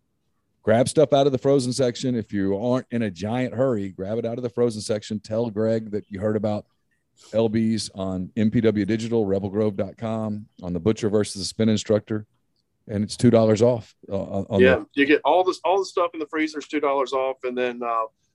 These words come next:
Speaker 2: I've been starting to do a special with everybody that listens to podcasts. We do a, uh, sixteen ounce prime strip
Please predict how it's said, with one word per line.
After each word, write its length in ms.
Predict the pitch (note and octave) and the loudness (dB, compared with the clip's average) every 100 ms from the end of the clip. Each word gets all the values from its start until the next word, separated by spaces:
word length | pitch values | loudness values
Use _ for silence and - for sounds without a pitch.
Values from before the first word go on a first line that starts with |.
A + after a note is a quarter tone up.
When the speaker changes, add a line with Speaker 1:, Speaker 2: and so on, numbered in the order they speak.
| - | -6
Speaker 2:
I've 120 | B2+ | -2
been 140 | D#3 | -2
starting 360 | D#3 F#3 E3+ D3 | 0 2 4 2
to 60 | D3 | -2
do 240 | D#3 D3+ | -2 0
a 60 | C3 | -2
special 480 | - - D3+ D3 C#3+ | -6 -6 -4 -4 -6
with 160 | C3+ | -4
everybody 560 | C3+ C3+ C3 C3+ C3 C3 | -4 -4 0 2 2 0
that 240 | A#2+ A#2 | -2 -4
listens 320 | B2+ B2+ B2+ A#2+ | -6 -6 -10 -14
to 80 | |
podcasts. 640 | A#2+ B2+ B2 B2 A#2+ A#2 - | -2 0 0 -2 -4 -6 -8
We 100 | B2+ | -2
do 200 | C3+ C3 | 2 4
a, 200 | B2+ A#2 | 2 -2
uh, 240 | A2+ G#2+ G2+ _ _ _ | -2 -2 -4 _ _ _
sixteen 520 | - E3 - E3+ D#3 | -10 -10 -8 -6 -2
ounce 320 | D3 D3 - | -2 -2 -6
prime 360 | - C#3+ C#3+ C#3+ | -6 -4 -2 -4
strip 380 | - D3 D3+ | -4 0 0